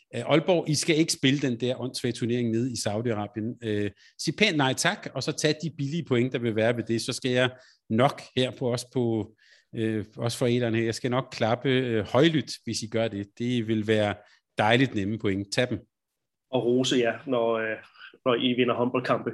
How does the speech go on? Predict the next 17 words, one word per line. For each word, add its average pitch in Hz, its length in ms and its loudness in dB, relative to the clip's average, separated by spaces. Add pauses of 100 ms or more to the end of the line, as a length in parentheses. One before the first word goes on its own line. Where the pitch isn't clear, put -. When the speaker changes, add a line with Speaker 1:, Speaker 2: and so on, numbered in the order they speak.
(120)
Speaker 2:
igen, 120 240 0 (120)
og, 110 340 -2
øh, 101 80 -6 (120)
og 117 80 -2
spiller - 300 0
godt 117 180 -6 (220)
på - 60 -6
vejen 110 300 -6 (180)
dertil. - 320 4 (320)
Speaker 1:
<laughs> - 400 -10
Det 151 100 8
skal 151 160 10
vi 143 60 8
nok 147 120 10
Speaker 2:
Øhm, 160 60 4
Speaker 1:
gøre 135 100 6
uanset. 135 400 6